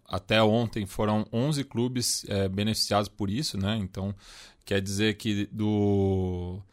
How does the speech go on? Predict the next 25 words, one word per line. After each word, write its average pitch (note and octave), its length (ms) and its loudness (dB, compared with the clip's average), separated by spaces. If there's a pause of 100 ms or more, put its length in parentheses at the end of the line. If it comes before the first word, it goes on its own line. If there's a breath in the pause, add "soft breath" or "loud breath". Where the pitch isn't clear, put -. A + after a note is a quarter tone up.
(480 soft breath)
da, F#2 300 -2
da, F#2 220 -8
da, F#2+ 240 -4
das G2 220 -4
classificações, A2+ 1080 0
né, G#2 400 0
é, F#2+ 460 -4 (260)
que, F#2 220 -16 (280)
do, F#2+ 440 -6
do, F#2 360 -10 (280)
que G#2+ 120 -10
foram G#2+ 300 0
nove G2+ 580 2 (120)
no G2 160 -4
total, G#2 500 0
né, A2 320 -2
não, A2 180 0
perdão, G2+ 280 0
foram G#2 340 2
onze A#2+ 420 2
no G2 160 -2
total, G#2 440 -2
né, G#2 160 -2
de F#2+ 100 -6
clubes, G2+ 640 -2